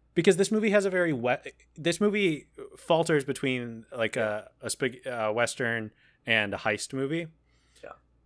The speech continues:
Speaker 1: If it would have gone the full Western route with Beckett as your standard cowboy, cowboys don't change in Westerns. They're always the same character. It's their, um,
Speaker 2: That's always
Speaker 1: apprentice,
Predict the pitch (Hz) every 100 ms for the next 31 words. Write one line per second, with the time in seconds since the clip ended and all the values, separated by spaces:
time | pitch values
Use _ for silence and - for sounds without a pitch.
0 | _ _ - 139 170 160 175 160 151 147
1 | 131 - 131 123 113 120 - 123 104 98
2 | 92 95 _ - 113 - - 120 - 131
3 | 120 110 110 - 113 107 104 98 98 -
4 | 135 143 110 90 87 _ _ - 139 160
5 | 254 214 170 151 123 - - - - 117
6 | 165 120 98 92 - - 117 101 101 135
7 | - 92 95 131 135 127 - 120 - 107
8 | 101 - 117 120 - - - _ - -
9 | - 123 123 - 131 123 120 117 113 107
10 | - _ _ _ - 113 104 98 92 92
11 | - 113 143 147 135 107 -